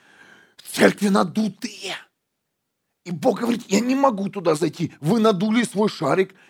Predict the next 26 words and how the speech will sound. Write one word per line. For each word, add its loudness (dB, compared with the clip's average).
Не 2
могу 0
прок-, -12
<laughs> -20
пройти. -8
Надуто -8
всё. -18
Я -2
хочу -10
прийти -6
в -20
то -2
место, -6
где -4
никто, -2
кроме 2
меня, -2
вас -2
не -8
сможет -8
подтащить -4
и -4
дать 2
исцеление, -2
дорогие -2
мои". -6